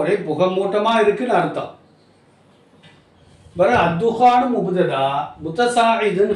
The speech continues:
ஹபர். இப்ப காணவ போடுதோம். பாருங்க, கான துஹானு முத்தசாஇதுன் அல்ல, இப்போ வந்து முத்தசாஇதன், மேலே எழக்கூடியதாக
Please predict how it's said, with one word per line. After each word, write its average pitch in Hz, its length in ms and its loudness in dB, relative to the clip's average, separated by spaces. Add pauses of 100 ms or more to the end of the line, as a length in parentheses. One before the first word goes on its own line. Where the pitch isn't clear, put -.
ஹபர். 123 400 -6 (680)
இப்ப 220 180 -4 (120)
காணவ 175 320 2 (140)
போடுதோம். 107 440 -12 (1700)
பாருங்க, 165 260 -6 (220)
கான 151 320 0 (160)
துஹானு 120 600 -2 (1040)
முத்தசாஇதுன் 196 1000 -2
அல்ல, 110 140 -8 (220)
இப்போ 127 200 -10
வந்து 165 180 -6 (300)
முத்தசாஇதன், 110 880 -14 (1600)
மேலே 196 460 2 (240)
எழக்கூடியதாக 202 880 0